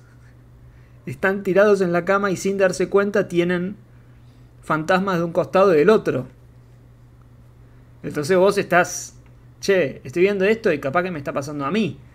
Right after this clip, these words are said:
¿no? O sea, en un momento la, en la cabeza se te va generando eso, ¿no? De, "Che, estoy en la misma situación, la puta que lo parió". Eh, y además con los auriculares es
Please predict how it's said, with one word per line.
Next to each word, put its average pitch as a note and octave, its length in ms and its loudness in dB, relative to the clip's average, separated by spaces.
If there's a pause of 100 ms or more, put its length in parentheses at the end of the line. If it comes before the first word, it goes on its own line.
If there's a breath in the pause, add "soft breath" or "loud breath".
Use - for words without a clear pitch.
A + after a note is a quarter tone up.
(120)
¿no? F3+ 220 -8
O C3 60 -8
sea, D3+ 140 -10
en D3+ 60 -8
un F#3 80 -8
momento G3 360 -4
la, D#3 60 0
en C#3 200 -10
la C#3+ 120 -6
cabeza F3 340 -4
se D3 140 -12
te C#3+ 100 -6
va D#3+ 80 -2
generando D#3+ 500 -6
eso, E3+ 260 -4
¿no? D#3 120 -10
De, C#3+ 160 -6
"Che, D3+ 320 -6 (260 loud breath)
estoy - 220 -6
en G3+ 40 -4
la E3 80 -2
misma E3+ 200 -4
situación, D3 640 -4 (180)
la C3+ 120 -12
puta E3 220 -2
que D3 80 -2
lo C#3 100 0
parió". D#3+ 340 0 (920 loud breath)
Eh, B2+ 1040 -6 (960)
y D#3 100 -6
además D3 300 -8
con F#3 100 -6
los C#3+ 160 -8
auriculares C#3 580 -4
es - 420 -18